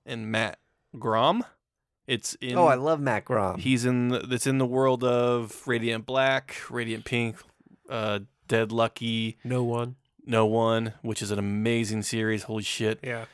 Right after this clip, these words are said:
Speaker 1: Uh, this is, like, their big event book. It's like one of their, it's like an annual for them.
Speaker 3: Oh,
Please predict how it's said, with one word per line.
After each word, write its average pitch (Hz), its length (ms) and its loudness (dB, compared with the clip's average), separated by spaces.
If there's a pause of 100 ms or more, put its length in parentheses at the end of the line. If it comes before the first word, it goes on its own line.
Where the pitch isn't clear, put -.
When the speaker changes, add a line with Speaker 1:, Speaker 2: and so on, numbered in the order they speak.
(240)
Speaker 1:
Uh, 113 380 2
this 120 240 -2
is, 127 120 0
like, 127 220 2
their 123 200 4
big 117 540 2 (680)
event 123 420 -2
book. - 360 -8 (520)
It's - 140 -4
like 113 100 0
one 113 120 2
of 113 40 0
their, 113 160 4
it's 117 160 -4
like 147 140 0
an 156 80 6
annual 196 320 4
for 226 120 2
them. - 220 0
Speaker 3:
Oh, 110 180 -12